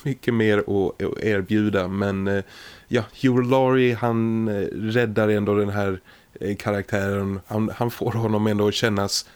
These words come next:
mänsklig, vilket är en bedrift i sig, tycker jag, med, med den här maskinen Steve, som, eh, inte skulle förvåna mig om det, om det var en robot som, eh, döljde sig där <laughs> under skinnet. Så, eh, ja,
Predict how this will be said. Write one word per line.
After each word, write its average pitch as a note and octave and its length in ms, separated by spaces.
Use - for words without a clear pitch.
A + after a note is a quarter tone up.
mänsklig, G#2+ 920
vilket G2+ 400
är G#2 160
en G2 120
bedrift G2+ 540
i G#2 60
sig, C#3 380
tycker - 280
jag, G2+ 120
med, G2 300
med A2 120
den G#2 120
här G2 180
maskinen G2 640
Steve, F#2+ 400
som, G2 460
eh, F#2+ 640
inte G#2+ 160
skulle G#2+ 200
förvåna G#2 420
mig G2+ 180
om G2 120
det, - 60
om G2 160
det G2 80
var G#2 220
en G2 140
robot F#2+ 340
som, G2 360
eh, F#2+ 120
döljde G2 400
sig F#2+ 260
där G2 220
<laughs> G2+ 160
under G2+ 340
skinnet. G2 460
Så, G2 460
eh, G2 120
ja, B2 200